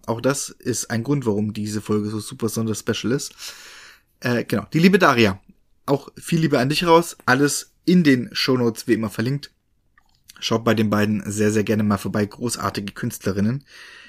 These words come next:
Und vielleicht habt ihr ja auch schon erkannt, wer auf dem Podcast-Cover zu sehen ist.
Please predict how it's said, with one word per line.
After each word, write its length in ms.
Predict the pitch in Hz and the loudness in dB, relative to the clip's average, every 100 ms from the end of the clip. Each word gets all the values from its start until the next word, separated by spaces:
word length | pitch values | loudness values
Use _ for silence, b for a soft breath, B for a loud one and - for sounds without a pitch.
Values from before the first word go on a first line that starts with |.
| B B B _ | B B B _
Und 580 | - 135 135 135 139 143 | 2 6 8 8 6 2
vielleicht 520 | - 110 113 175 - | -2 0 4 2 2
habt 220 | 185 - - | -4 -2 0
ihr 60 | |
ja 100 | 165 | 2
auch 140 | 156 165 | 2 0
schon 240 | - 170 | 0 0
erkannt, 720 | 165 - 190 147 180 - - _ _ _ _ _ _ | -2 0 0 2 -4 -8 -14 _ _ _ _ _ _
wer 560 | - 117 135 143 151 143 | -12 2 4 6 4 2
auf 220 | 131 117 | -2 -2
dem 140 | - 120 | -4 -2
Podcast-Cover 680 | 135 - 117 - - 113 107 | -2 -2 -8 -8 -4 -4 -4
zu 160 | - | -4
sehen 240 | 120 190 113 | 0 2 0
ist. 320 | 165 - | -4 -6